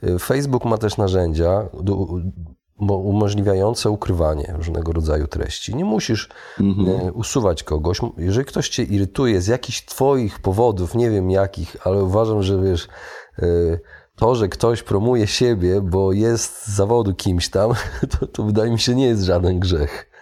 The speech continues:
Speaker 1: prawda?
Speaker 2: No nie, no to jeszcze nie
Speaker 1: Mm,
Speaker 2: jest powód, żeby,
Speaker 1: dokładnie.
Speaker 2: żeby
Speaker 1: A,
Speaker 2: kogoś
Speaker 1: więc,
Speaker 2: wywalać.
Speaker 1: a, a media
Speaker 2: Można
Speaker 1: społecznościowe
Speaker 2: zablokować
Speaker 1: nam
Speaker 2: ewentualnie, można ukryć część postów, nie?
Speaker 1: Dokładnie, media społecznościowe nam powinny służyć i służą nam w ten sposób, że czasami dajemy ogłoszenie, kiedy szukamy mieszkania, sprzedajemy samochód,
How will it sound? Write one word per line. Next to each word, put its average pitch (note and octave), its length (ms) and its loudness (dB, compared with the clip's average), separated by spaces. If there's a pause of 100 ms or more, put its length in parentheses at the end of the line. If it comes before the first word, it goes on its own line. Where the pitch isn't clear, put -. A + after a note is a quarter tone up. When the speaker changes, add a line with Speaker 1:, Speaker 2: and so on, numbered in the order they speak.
(120)
Speaker 1:
prawda? E2+ 340 0
Speaker 2:
No A2 240 4
nie, C3 220 4
no F2+ 120 4
to G#2 100 0
jeszcze G#2 300 4
nie G#2 80 4
Speaker 1:
Mm, G2+ 80 4
Speaker 2:
jest G2 160 -2
powód, G2+ 300 2
żeby, G2 200 2
Speaker 1:
dokładnie. F#2+ 360 6
Speaker 2:
żeby F#2+ 300 2 (140)
Speaker 1:
A, - 40 -8
Speaker 2:
kogoś G#2+ 380 2
Speaker 1:
więc, A#2+ 120 4
Speaker 2:
wywalać. G2+ 500 4 (300)
Speaker 1:
a, - 40 2
a B2+ 40 2
media - 0 -
Speaker 2:
Można E3 240 2
Speaker 1:
społecznościowe - 480 4
Speaker 2:
zablokować C3+ 380 4
Speaker 1:
nam F#2+ 80 2
Speaker 2:
ewentualnie, F#2+ 280 2
można G2+ 280 2
ukryć A#2 380 -2
część E2 200 0
postów, - 360 -2
nie? - 60 -2
Speaker 1:
Dokładnie, G#2 420 2
media C#3+ 200 0
społecznościowe C3 640 -2
nam B2 220 0
powinny A#2+ 360 0
służyć D#2+ 640 -2
i A2+ 80 -2
służą C3+ 400 0
nam A#2+ 120 0
w - 60 -10
ten A2 120 0
sposób, G2 380 -4
że F#2 100 -4
czasami F#2 380 -2
dajemy E2+ 300 0
ogłoszenie, E2+ 720 -2
kiedy D#2 200 -2
szukamy E2+ 340 -4
mieszkania, F#2 520 -2
sprzedajemy E2 440 -4
samochód, G2+ 640 -2